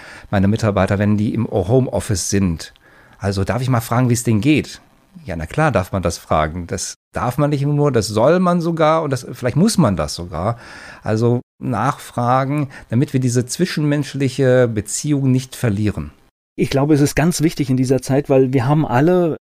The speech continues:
Speaker 2: mehr oder weniger soziale Kontakte, die jetzt nicht so stattfinden, wie, wie sie sonst stattfinden würden.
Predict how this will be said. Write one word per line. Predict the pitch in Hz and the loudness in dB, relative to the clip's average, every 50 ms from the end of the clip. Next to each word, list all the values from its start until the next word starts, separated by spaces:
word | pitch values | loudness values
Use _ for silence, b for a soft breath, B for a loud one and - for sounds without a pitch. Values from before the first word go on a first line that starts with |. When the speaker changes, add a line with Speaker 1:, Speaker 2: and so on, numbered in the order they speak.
| _ _ | _ _
Speaker 2:
mehr | - 131 139 151 170 170 | 0 2 4 4 4 4
oder | 165 151 147 131 | 2 2 2 2
weniger | 135 143 156 175 165 151 156 156 156 156 151 143 147 | 2 2 2 2 2 2 2 2 2 2 2 0 0
soziale | 131 143 143 - - 143 127 139 147 160 151 | 0 0 0 0 0 0 0 2 2 2 2
Kontakte, | - 156 139 - 143 160 - - - 180 | 0 -2 -2 -2 -2 -4 -2 -2 -2 -2
die | 143 151 151 143 135 - - - | 0 0 -2 -2 -4 -4 -4 -2
jetzt | - 151 143 - - 151 | 0 -2 -2 0 0 0
nicht | 165 - - - | 0 0 0 2
so | - 156 175 | 2 4 4
stattfinden, | 151 - - 165 - - - - 139 127 131 - - 151 156 170 147 | 2 0 -2 -4 -4 -4 -2 0 0 0 -2 -2 0 0 2 2 4
wie, | 139 139 139 143 | 4 4 4 4
wie | 147 139 | 4 4
sie | 131 143 | 4 4
sonst | 135 123 147 190 220 - | 4 2 2 0 -2 -4
stattfinden | - - 131 - - - 143 127 123 120 131 123 | -2 -2 -2 -2 0 0 0 0 -2 -4 0 2
würden. | 123 127 135 135 156 | 4 4 4 4 2